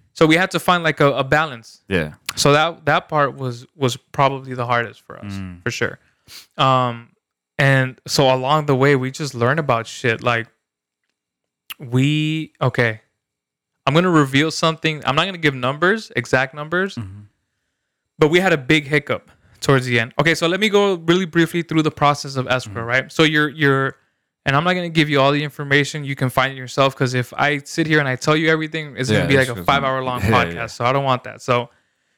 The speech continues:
Speaker 1: when you submit an offer to a seller and they agree, they accept your offer, then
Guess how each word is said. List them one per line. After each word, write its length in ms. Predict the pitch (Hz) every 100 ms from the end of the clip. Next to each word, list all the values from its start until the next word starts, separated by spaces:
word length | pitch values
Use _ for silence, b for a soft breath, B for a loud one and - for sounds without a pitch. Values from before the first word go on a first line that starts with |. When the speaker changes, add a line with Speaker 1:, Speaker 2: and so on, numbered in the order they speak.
| _ _ -
Speaker 1:
when 360 | 151 151 139
you 180 | 143 156
submit 360 | 143 143 135 170
an 100 | 180
offer 440 | 170 180 - 147 139
to 320 | - 139 131
a 40 |
seller 400 | 120 180 190 151
and 140 | 131 127
they 280 | 139 139 135
agree, 440 | 135 123 - 180
they 340 | 143 135 127 120
accept 360 | 127 - 147
your 120 | 139
offer, 440 | 160 185 - 143 127
then 460 | 131 143 156 156